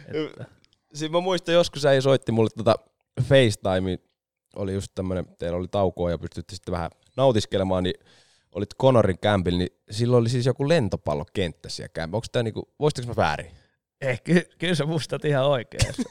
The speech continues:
Speaker 2: Ja itse asiassa mä, mä, mä, mä muistan tän puhelunkin kyllä, me soitettiin. Tota, joo, silloin on ihan makea, se rakennuttiin itselle kämpä sinne. Silloin on siellä kuntosalit ja lento-, lentopallokentät
Speaker 1: Missä
Speaker 2: ja
Speaker 1: on hiekkaa,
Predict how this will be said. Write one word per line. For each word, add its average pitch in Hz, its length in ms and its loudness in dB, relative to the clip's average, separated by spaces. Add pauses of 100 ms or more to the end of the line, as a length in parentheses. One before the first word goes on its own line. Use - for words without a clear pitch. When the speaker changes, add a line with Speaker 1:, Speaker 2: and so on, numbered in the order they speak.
Speaker 2:
Ja 151 60 2
itse 175 180 -2
asiassa 180 120 -4
mä, 180 200 2
mä, 170 120 2 (160)
mä, 165 120 -4
mä 180 80 4
muistan 170 340 -2
tän 160 140 -2
puhelunkin 117 560 -2
kyllä, - 180 2 (140)
me - 120 2
soitettiin. - 460 -4 (840)
Tota, 123 440 -4 (180)
joo, 151 280 6
silloin 139 300 0
on 127 60 2
ihan 123 140 0
makea, 123 320 -4
se 113 120 -10
rakennuttiin 113 540 -8
itselle 107 240 -12 (220)
kämpä 110 320 -6
sinne. 104 340 -12
Silloin 113 220 -12
on 135 60 -10
siellä 113 260 -8 (160)
kuntosalit 123 540 -4
ja 117 80 -8
lento-, 113 340 -8 (520)
lentopallokentät 107 760 -10
Speaker 1:
Missä 123 200 0
Speaker 2:
ja - 20 4
Speaker 1:
on 117 60 2
hiekkaa, 87 640 -2